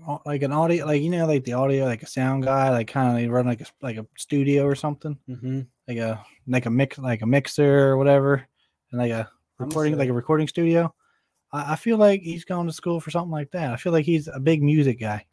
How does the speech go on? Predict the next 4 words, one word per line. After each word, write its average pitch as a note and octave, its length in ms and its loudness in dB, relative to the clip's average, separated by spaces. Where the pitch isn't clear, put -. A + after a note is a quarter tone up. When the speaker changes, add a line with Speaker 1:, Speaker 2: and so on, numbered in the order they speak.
Speaker 2:
I C#3 120 -10
say B2+ 380 -4
psychology. A#2 720 -12
Speaker 1:
Ah, D#3 760 -2